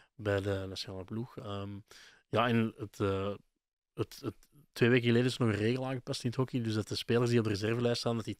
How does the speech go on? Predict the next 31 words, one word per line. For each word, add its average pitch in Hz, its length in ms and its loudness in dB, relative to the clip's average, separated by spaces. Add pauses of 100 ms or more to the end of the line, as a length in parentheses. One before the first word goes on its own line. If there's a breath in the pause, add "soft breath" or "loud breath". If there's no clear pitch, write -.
toch, - 380 2 (260)
eh, 107 500 0 (480 loud breath)
zouden 110 280 6
mogen 107 220 6
meedoen 117 320 4
in 127 120 2
het 113 100 2
toernooi. 113 580 2
Dus 107 300 -8
de, 101 240 -8
op 107 100 -8
de 104 80 2
bank, 107 260 -2
op 113 120 -10
de, 98 200 -8
op 95 60 -18
het 104 100 -20
wedstrijdblad 110 540 -2
blijf 107 240 -2
je 117 80 -4
met 104 120 -2
zestien, 123 360 -2
maar 120 100 0
je 104 60 -4
kan 101 200 -4
wel 107 140 0
de 113 80 0
volgende 110 300 -2
wedstrijd 113 340 -4
zonder 120 260 -2
blessures 113 580 -4